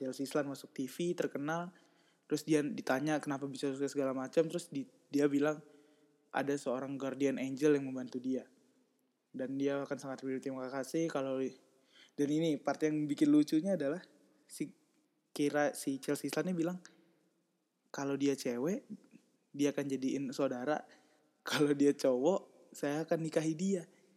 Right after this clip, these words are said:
Kayak film, bukan film Cinderella ya, kayak film apa ya? Kayak film, ya, film-film dongeng gitu ya. Itu gu-, gua su-, true story tadi,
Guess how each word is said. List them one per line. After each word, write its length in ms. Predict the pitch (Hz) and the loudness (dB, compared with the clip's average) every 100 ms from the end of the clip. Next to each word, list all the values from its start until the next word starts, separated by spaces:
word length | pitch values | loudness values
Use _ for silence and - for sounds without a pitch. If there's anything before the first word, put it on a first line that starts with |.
| _ _ _ - - - | _ _ _ -20 -18 -8
Kayak 480 | 185 196 202 - - | -4 -2 -2 -6 -14
film, 560 | - 202 196 190 196 190 _ _ _ _ - | -8 -2 0 0 -2 -4 _ _ _ _ -8
bukan 120 | 160 | -6
film 180 | - 165 | -2 -4
Cinderella 480 | 165 147 147 175 165 | -2 -4 -4 -4 -4
ya, 140 | 131 | -2
kayak 180 | 180 180 | 0 0
film 240 | - 180 - | 2 -2 -2
apa 300 | 240 262 160 | -8 -4 -4
ya? 140 | 147 190 _ _ _ _ _ _ _ _ _ _ _ _ _ - | -4 -8 _ _ _ _ _ _ _ _ _ _ _ _ _ -10
Kayak 640 | 170 160 165 165 165 - | -4 -2 0 -2 -4 -8
film, 560 | - 165 160 165 165 - | -4 0 0 0 -8 -2
ya, 160 | 208 | 2
film-film 480 | 214 202 180 175 165 | 2 2 0 0 0
dongeng 480 | 147 143 147 147 147 | 2 2 0 0 -2
gitu 180 | 185 208 | -2 2
ya. 80 | 185 208 | 2 0
Itu 120 | 196 220 - - | 0 -2 -2 -10
gu-, 280 | 151 160 - | -2 -2 0
gua 340 | 151 160 165 - - - - | 4 4 4 -4 -14 -20 -8
su-, 320 | - 139 131 - | -2 -2 -2 -4
true 200 | 143 147 | 0 0
story 420 | 147 143 143 170 | 2 0 0 -2
tadi, 480 | 147 135 143 165 | -2 -2 -2 -6